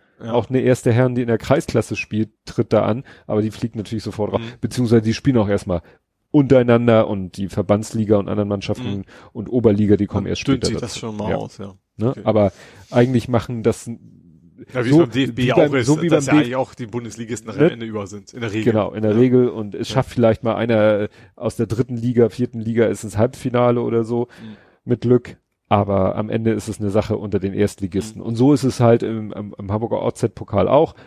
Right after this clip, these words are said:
Speaker 2: Am Ende machen es die Oberligisten unter sich aus.
Speaker 1: Mhm. Ja.
Speaker 2: Ja, dann finde ich, kur-, sollte man kurz erwähnen und gratulieren, äh, Liverpool.
Speaker 1: Ja, mit Kloppo.
Speaker 2: Mit Kloppo nach dreißig Jahren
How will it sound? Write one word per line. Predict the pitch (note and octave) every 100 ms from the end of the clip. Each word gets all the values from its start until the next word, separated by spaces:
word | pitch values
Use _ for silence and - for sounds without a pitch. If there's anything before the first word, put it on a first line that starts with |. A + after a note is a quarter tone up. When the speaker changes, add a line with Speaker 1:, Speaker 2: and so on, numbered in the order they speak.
| _
Speaker 2:
Am | B2 A#2
Ende | A#2+ A2
machen | G#2+ G#2
es | G2
die | - G#2
Oberligisten | G#2+ G#2 F#2+ F2+ F#2+ - F#2
unter | F2+
sich | F2 - -
aus. | -
Speaker 1:
Mhm. | A#2 A2+ A#2+ _ _ _ _ -
Ja. | G#2+ - _ _ - - - - - -
Speaker 2:
Ja, | D#3+
dann | C3+ B2+
finde | E3+ F3+
ich, | -
kur-, | - E3
sollte | E3 C#3+
man | C#3+ C3+
kurz | D3 D3
erwähnen | B2+ B2+ C#3 D3
und | B2+
gratulieren, | B2 C3 A#2+ C3 D3 D3 D3
äh, | C#3+ B2+ B2 A#2+ A#2+
Liverpool. | A#2 B2 D3+ - F3 B3+ C4+ _ _ _ _ _ _
Speaker 1:
Ja, | A2+ A2+ D#3+ - _
mit | A2
Kloppo. | - A#2 - F#3+ B3 -
Speaker 2:
Mit | A#2+ -
Kloppo | - B2+ - F3+ F3+ F#3+ F#3 - _ _ -
nach | B2+ -
dreißig | B2+ B2 D3+ - D3+
Jahren | C#3+ C#3 C#3 C#3+ D3